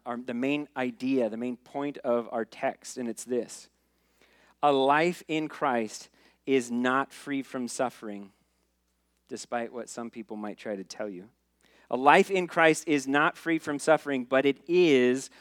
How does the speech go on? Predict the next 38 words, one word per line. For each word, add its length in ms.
a 100
life 460
full 800
of 180
joy 600
and 200
peace. 640
Why? 440
Because 340
Christ 800
is 160
our 80
conquering 640
king. 340
Now, 240
that 180
is 140
not 340
just 260
a 120
Christian 640
version 560
of 140
a 60
self-help 640
cliche 520
that's 220
supposed 520
to 80
make 240
you 120
feel 280
good, 300
but 100
nobody 380
really 340
actually 400
believes. 540